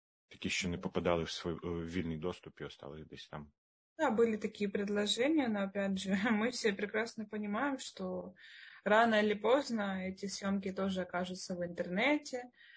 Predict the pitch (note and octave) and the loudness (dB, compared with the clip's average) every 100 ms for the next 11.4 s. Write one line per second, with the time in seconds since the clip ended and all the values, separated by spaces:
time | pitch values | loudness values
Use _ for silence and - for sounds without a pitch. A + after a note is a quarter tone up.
0 | - _ - F#3 F#3 - - - - G3+ | -20 _ -4 -4 -4 -10 -14 -16 -2 -2
1 | G3 A3 G3 F#3+ F#3 F#3 - F#3+ F#3 F#3 | 0 0 0 0 0 -2 -2 -2 0 0
2 | G3+ - A#3 C4+ D4 A#3 A3+ - - - | -2 0 4 6 6 4 2 -2 -6 -4
3 | F#3+ F#3+ F#3 F3 F3 - _ _ _ _ | -2 -2 -2 -6 -10 -16 _ _ _ _
4 | _ - _ _ _ _ _ G#3 G3+ G3 | _ -20 _ _ _ _ _ -10 -8 -6
5 | F#3+ F#3+ A3 A#3 A#3 E3 D#3+ - F3 F#3 | -6 -4 -4 -6 -6 -6 -6 -8 -10 -10
6 | - F#3 F#3 F3+ F#3+ - F#3 F#3+ - F#3 | -10 -10 -8 -8 -8 -6 -4 -4 -4 -6
7 | F3+ F#3+ F#3+ G#3+ D4+ D#4+ - G#3 F#3 F#3 | -6 -8 -4 0 0 -2 -6 -4 -4 -6
8 | F3+ E3 D#3+ D#3 - - - - - - | -8 -10 -10 -12 -16 -20 -20 -20 -16 -16
9 | - - - G2+ F#3+ F#3+ F#3+ F#3 - F3+ | -16 -8 0 2 2 2 2 0 0 0
10 | F#3+ - D4+ B3+ G#3+ G3+ G3 G3 F3+ B3 | 0 0 2 0 0 -2 -2 -4 0 4
11 | D4+ A3 G3+ - | 4 2 -4 -12